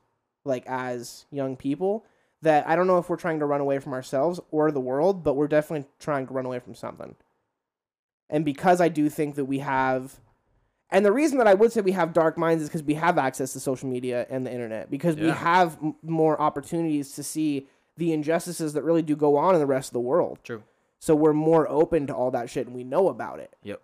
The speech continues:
Speaker 1: Right? But if it's fake, again, it might be more comforting. But it's something
Speaker 2: Right.
Speaker 1: that we know and that's still comfortable to us.
Speaker 2: Right.
Speaker 1: It's just weird to me, man. It's weird to me that, 'cause even me, man, I fucking love learning about serial killers or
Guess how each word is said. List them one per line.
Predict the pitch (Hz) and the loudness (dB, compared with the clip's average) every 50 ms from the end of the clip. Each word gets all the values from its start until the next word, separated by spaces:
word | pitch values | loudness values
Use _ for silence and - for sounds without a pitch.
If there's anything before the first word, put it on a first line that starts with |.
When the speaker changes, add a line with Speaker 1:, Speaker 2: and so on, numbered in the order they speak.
| _ _ | _ _
Speaker 1:
Right? | - 135 135 127 131 135 135 | -8 -4 -2 -2 -2 -2 -2
But | 143 160 156 | -2 -2 -2
if | 156 - | -2 -2
it's | 147 - - | -6 -8 -4
fake, | - 202 214 214 190 - - | -2 0 2 2 2 0 -2
again, | - 139 135 214 185 | -8 -8 -8 -6 -8
it | 135 | -8
might | 117 110 123 127 - | -8 -10 -12 -12 -12
be | 135 131 | -12 -10
more | 123 127 127 127 127 127 135 - _ - | -8 -8 -8 -6 -6 -8 -10 -12 _ -2
comforting. | 196 208 226 - 135 104 - - - | 0 0 0 0 -4 -6 -6 -4 0
But | - 165 160 | 2 2 2
it's | 160 - - | 2 0 0
something | - 180 170 165 156 151 | -2 -2 0 0 -2 -2
Speaker 2:
Right. | 151 143 | -2 -2
Speaker 1:
that | 143 | -2
we | 151 151 147 | -4 -4 -4
know | 143 139 147 151 143 127 110 - - | -4 -4 -4 -4 -4 -6 -8 -10 -10
and | 131 131 | -12 -12
that's | 127 131 - - | -12 -12 -12 -10
still | - - 143 135 | -8 -6 -8 -8
comfortable | - - 147 147 147 - 139 127 123 - _ | -8 -8 -8 -8 -8 -8 -10 -12 -12 -14 _
to | 139 | -16
us. | - - 80 - - - - - _ _ _ | -14 -14 -14 -14 -14 -18 -20 -20 _ _ _
Speaker 2:
Right. | 98 95 92 85 - - - - - _ _ _ _ _ _ | -16 -14 -14 -14 -16 -18 -20 -20 -20 _ _ _ _ _ _
Speaker 1:
It's | - 156 156 | -6 -4 -4
just | 175 175 170 | -4 -6 -4
weird | 160 156 185 240 254 214 | 0 2 2 4 2 0
to | - 165 | -2 -6
me, | 143 123 | -6 -6
man. | 120 120 117 117 117 123 120 | -8 -8 -10 -10 -12 -12 -12
It's | 127 127 - | -12 -12 -8
weird | 151 160 175 185 180 180 | -2 0 2 2 0 0
to | 175 | -4
me | 156 147 139 131 | -6 -4 -4 -4
that, | 123 127 123 123 120 - _ _ _ _ _ | -4 -4 -6 -6 -6 -10 _ _ _ _ _
'cause | - 208 214 | -2 2 4
even | 277 302 302 285 269 | 6 6 6 4 4
me, | 277 330 381 381 240 | 4 6 6 6 6
man, | 180 170 170 185 185 | 4 4 4 4 4
I | 175 190 233 | 4 4 4
fucking | - - 262 233 196 208 190 | 6 6 6 6 6 4 4
love | 202 233 285 359 330 | 6 6 6 4 4
learning | 226 202 185 175 170 160 | 4 4 4 4 4 2
about | 160 156 151 147 143 143 165 | 4 4 4 4 4 2 -4
serial | - - 175 165 160 160 151 | -2 0 2 4 4 4 4
killers | - - 175 160 156 151 147 147 147 147 139 147 | 2 2 4 6 6 6 6 4 4 2 2 0
or | 139 135 135 135 127 127 117 113 | 0 0 0 0 0 -2 -4 -8